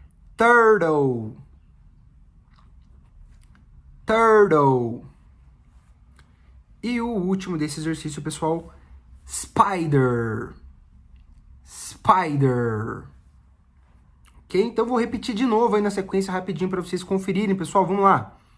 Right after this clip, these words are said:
Dog, cat, fish, rabbit,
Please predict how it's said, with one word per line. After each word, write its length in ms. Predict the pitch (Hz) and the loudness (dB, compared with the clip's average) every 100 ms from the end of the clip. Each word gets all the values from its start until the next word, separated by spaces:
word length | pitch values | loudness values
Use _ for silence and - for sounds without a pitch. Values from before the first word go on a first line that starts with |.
| _ _ - - | _ _ -20 -2
Dog, 480 | 139 214 143 127 110 - - _ _ _ _ _ | 4 6 4 -2 -14 -18 -20 _ _ _ _ _
cat, 680 | - 202 214 - - - - _ _ - - - - - - - - _ _ | 4 4 4 -2 -14 -16 -20 _ _ -20 -20 -20 -20 -20 -20 -20 -20 _ _
fish, 720 | - - 285 147 - - - - _ _ _ - | -6 2 4 4 2 -8 -16 -20 _ _ _ -6
rabbit, 800 | 123 135 131 143 240 - - | 0 2 4 4 4 2 -16